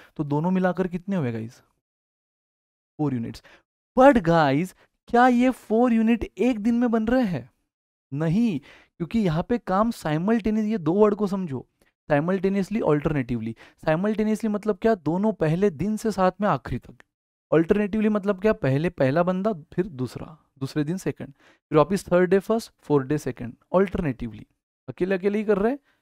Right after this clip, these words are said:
अलग अलग दिन। तो गाइस, अगर चार यूनिट वो बना रहे हैं तो क्या ये एक दिन में बन रहे हैं? नहीं, पहले दिन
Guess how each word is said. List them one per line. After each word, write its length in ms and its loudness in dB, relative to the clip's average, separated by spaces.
अलग 180 2
अलग 180 -2
दिन। 240 -14
तो 80 2
गाइस, 500 4
अगर 260 2
चार 400 4
यूनिट 340 0
वो 140 2
बना 320 0
रहे 200 4
हैं 240 0
तो 120 -6
क्या 160 0
ये 140 4
एक 220 0
दिन 100 -2
में 160 0
बन 160 0
रहे 120 4
हैं? 60 0
नहीं, 300 2
पहले 440 2
दिन 280 0